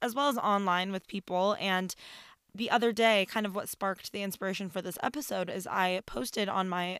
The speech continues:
wellness Instagram, which if you aren't following, you should definitely follow. I started posting on a separate account at Ava Nouri Wellness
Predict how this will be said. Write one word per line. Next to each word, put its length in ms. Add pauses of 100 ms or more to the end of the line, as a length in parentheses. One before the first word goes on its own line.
wellness 380
Instagram, 540
which 240 (260)
if 140
you 100
aren't 240
following, 440
you 80
should 180
definitely 320
follow. 320
I 120
started 420 (340)
posting 380
on 100
a 60
separate 280
account 520 (100)
at 260
Ava 220
Nouri 320
Wellness 640